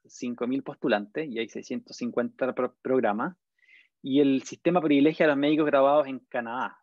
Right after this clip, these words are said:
por fuera, fuera, eh, por sobre, perdón, médicos formados afuera. Y esto es importante porque hay alrededor de setecientos cincuenta médicos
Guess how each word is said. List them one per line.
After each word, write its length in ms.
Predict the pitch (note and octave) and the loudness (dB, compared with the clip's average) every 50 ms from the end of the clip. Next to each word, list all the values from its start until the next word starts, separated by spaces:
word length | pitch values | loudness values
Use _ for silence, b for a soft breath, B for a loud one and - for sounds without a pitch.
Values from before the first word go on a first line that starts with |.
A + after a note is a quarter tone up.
| _ | _
por 140 | - A#2 G#2+ | -16 -16 -16
fuera, 480 | _ - C3 C3+ C#3+ D3 D3+ D3 C#3+ b b b _ _ _ _ _ | _ -10 -6 -4 -4 -4 -6 -8 -12 b b b _ _ _ _ _
fuera, 360 | - D3 D3+ D3+ E3 D#3 - - A#2+ | -8 -6 -4 -4 -4 -6 -6 -8 -10
eh, 220 | A#2 A#2+ B2 A#2+ - | -8 -8 -8 -8 -8
por 140 | - E3 - | -10 -12 -6
sobre, 320 | - E3 E3 F3+ F#3 F#3 | -4 -2 -2 -2 -2 -4
perdón, 360 | E3+ D#3+ D3+ F3 G3 G#3 G#3 _ _ _ _ _ _ _ - | -6 -8 -8 -10 -12 -12 -14 _ _ _ _ _ _ _ -8
médicos 320 | C3+ C#3 D3 D3 D3 - | -4 -4 -2 -2 -2 -4
formados 520 | - C#3 C3 C3 C3+ C3+ C#3 C#3 C#3 C3+ - | -4 -4 -2 0 0 0 0 -2 -2 -4 -6
afuera. 480 | - - - - A#2 G2 F2 E2 - _ _ _ _ _ _ _ _ _ _ _ _ | -10 -12 -10 -10 -10 -8 -10 -12 -16 _ _ _ _ _ _ _ _ _ _ _ _
Y 100 | - C#3+ | -8 -8
esto 160 | D#3 D#3 - | -8 -6 -4
es 60 | F3 E3 | -4 -4
importante 520 | D#3+ - D#3 C#3+ - G3 G#3 G#3 - D#3 | -4 -4 -4 -2 -2 -2 -2 -2 -4 -4
porque 500 | C3 C3+ A#2+ - _ C3 B2+ B2+ B2+ B2 | -4 -6 -6 -8 _ -6 -4 -2 -2 -2
hay 160 | B2+ C#3 D3 | -2 0 0
alrededor 360 | D3+ C#3 C3+ C#3 C3 C3+ C#3+ | 0 0 0 0 0 0 0
de 140 | C3+ C3+ C#3 | -2 -4 -8
setecientos 560 | - - B2 A#2+ G#2+ - C#3 C3+ - - - | -10 -10 -10 -8 -6 -4 -4 -4 -6 -10 -10
cincuenta 460 | - - A#2+ A2+ - C#3+ C#3 - D#3 D3+ | -8 -8 -4 0 0 0 2 2 2 2
médicos 400 | C#3+ C#3 C#3+ D3 B2+ D#3 C#3+ | 2 2 0 0 -2 -2 -4